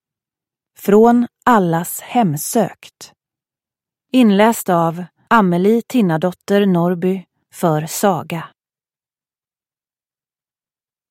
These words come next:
Öppna andevärlden med mediet Maja Fridan. Som klärvoajant medium samarbetar Maja Fridan med andar varje dag.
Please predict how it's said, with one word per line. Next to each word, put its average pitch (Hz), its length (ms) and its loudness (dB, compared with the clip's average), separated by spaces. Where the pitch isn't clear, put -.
Öppna 220 520 -2
andevärlden 175 1000 0
med 202 160 2
mediet 170 540 -2
Maja 175 400 0
Fridan. 180 680 -6
Som 240 220 2
klärvoajant 247 840 4
medium 180 640 0
samarbetar 170 720 0
Maja 175 300 0
Fridan 151 540 -2
med 170 280 -2
andar 160 640 -4
varje 165 380 -2
dag. - 440 -12